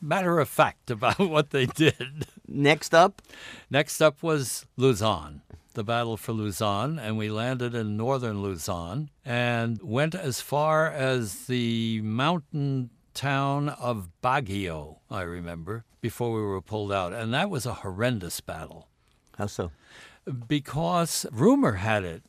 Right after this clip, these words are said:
Speaker 1: that MacArthur had changed the battle plan.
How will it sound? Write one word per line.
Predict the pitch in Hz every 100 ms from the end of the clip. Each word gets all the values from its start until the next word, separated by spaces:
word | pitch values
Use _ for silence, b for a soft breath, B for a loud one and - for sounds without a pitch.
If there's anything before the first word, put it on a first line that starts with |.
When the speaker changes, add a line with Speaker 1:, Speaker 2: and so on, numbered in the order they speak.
| _
Speaker 1:
that | 117 101 -
MacArthur | 120 110 165 165 - 160
had | 123 123 -
changed | - 131 131 131 120 - - -
the | 139 107
battle | 120 127 87
plan. | 78 - 90 78 -